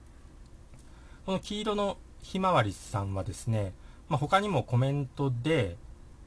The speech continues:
「ムクナ豆の種を植えて、まあ、収穫して、施設の人に食べさせてあげよう」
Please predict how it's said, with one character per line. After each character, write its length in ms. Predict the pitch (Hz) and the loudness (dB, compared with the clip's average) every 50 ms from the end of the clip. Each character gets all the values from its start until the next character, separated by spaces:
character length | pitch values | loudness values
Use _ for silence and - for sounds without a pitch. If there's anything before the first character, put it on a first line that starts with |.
| - - - - | -20 -20 -4 2
「ム 120 | - 139 131 | 4 4 4
ク 120 | - 175 | 4 4
ナ 120 | 202 226 214 | 4 4 4
豆 240 | 185 143 110 101 | 4 2 2 0
の 120 | 95 90 85 | -2 -4 -4
種 320 | - - 131 117 110 95 | 0 2 4 4 4 2
を 320 | 92 101 123 131 131 135 - - - - | 0 0 2 2 0 0 -4 -8 -4 0
植 160 | 123 110 104 | 2 2 2
え 40 | 98 | 0
て、 380 | - - - 175 160 113 98 - - - - - - - - | -2 -4 -4 -2 -2 -2 -4 -6 -12 -18 -20 -20 -20 -8 -2
ま 80 | 160 151 | -2 0
あ、 40 | |
収 180 | 131 - - 175 | 0 0 -2 0
穫 280 | 175 - 175 - - 165 | 2 2 2 2 0 -4
し 140 | - - | -6 -4
て、 260 | - 208 196 190 - - - - - - - - - - - - - - - - - - | -2 0 0 0 0 -2 -8 -16 -18 -20 -20 -20 -20 -20 -20 -20 -20 -20 -18 -12 -10 -10
施 300 | - - - - - 170 | -8 -6 -6 -4 -2 0
設 280 | 175 165 127 - 117 | 0 0 0 0 -2
の 120 | 107 101 95 | -2 -2 -2
人 160 | - - 151 | -2 -2 0
に 240 | 135 104 92 90 - - - - - | 0 0 -2 -4 -10 -16 -18 -12 -8
食 100 | - 113 | -2 0
べ 60 | 120 120 | 0 2
さ 160 | - 139 127 | 2 2 0
せ 80 | - | 0
て 100 | - 107 | -2 -2
あ 80 | 95 92 | -2 -2
げ 80 | 92 98 | -2 -2
よ 200 | 98 98 92 | -2 -2 -4
う」 40 | 87 | -6